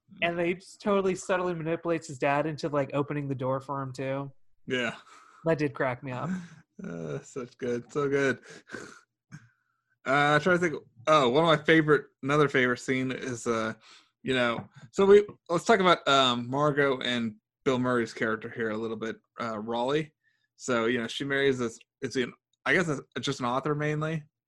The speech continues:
Speaker 2: main occupation. She marries an author. I guess he's a psychologist, uh,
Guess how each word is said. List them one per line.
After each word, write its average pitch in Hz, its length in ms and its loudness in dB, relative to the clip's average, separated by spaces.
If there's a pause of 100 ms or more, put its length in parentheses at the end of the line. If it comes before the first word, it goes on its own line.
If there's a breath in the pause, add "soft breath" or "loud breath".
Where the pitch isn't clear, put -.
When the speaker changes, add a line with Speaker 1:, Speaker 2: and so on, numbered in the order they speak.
(240)
Speaker 2:
main 131 260 -6
occupation. 135 520 -6
She - 160 -12
marries 131 280 -2
an 123 80 -6
author. 127 460 -2
I 123 60 -2
guess 151 180 -4
he's 147 180 -2
a 117 300 -2 (340)
psychologist, 131 840 -2
uh, 113 240 -4